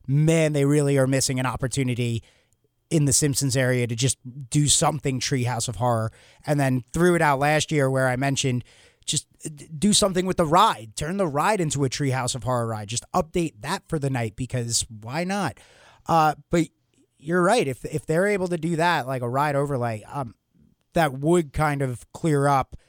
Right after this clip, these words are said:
yes, Simpsons aren't going anywhere, but the cynical side of me doesn't think that's gonna happen, either one of those, because the cynic in me believes that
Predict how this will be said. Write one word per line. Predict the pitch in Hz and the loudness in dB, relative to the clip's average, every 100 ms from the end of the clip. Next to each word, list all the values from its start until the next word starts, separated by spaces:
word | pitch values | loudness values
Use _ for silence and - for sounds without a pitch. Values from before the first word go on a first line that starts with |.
| _ _ _ _ - | _ _ _ _ -6
yes, | 143 147 127 | -2 0 2
Simpsons | - 151 135 139 127 | 0 -2 -2 -4 -2
aren't | 127 120 | -2 -2
going | 131 131 123 | 0 0 0
anywhere, | 120 120 117 113 113 | -4 -2 -2 -2 -4
but | 110 135 120 - _ _ _ _ _ _ _ | -2 0 -2 -4 _ _ _ _ _ _ _
the | 156 - | -2 0
cynical | - 240 190 175 | 2 0 0 0
side | 180 156 143 | 2 2 0
of | |
me | 143 135 131 123 120 - | 0 -2 -2 -4 -6 -6
doesn't | 165 143 135 131 | -2 0 -2 -2
think | 135 120 | -4 -4
that's | 120 | -6
gonna | 143 120 | -4 -4
happen, | 117 143 135 120 120 113 - _ | -2 0 0 -2 -2 -6 -8 _
either | 185 156 135 | -2 0 0
one | 127 139 | 0 -2
of | 156 | 2
those, | 196 196 180 | 2 2 0
because | - - 147 - 143 131 120 117 | -4 -4 -4 0 -2 -2 -6 -8
the | 123 | -6
cynic | - - - - 170 147 147 | -4 -2 -4 -2 0 0 -2
in | 131 | -4
me | 127 120 | -2 -4
believes | 120 120 120 113 110 | -4 -4 -2 -4 -4
that | 131 117 | -4 -4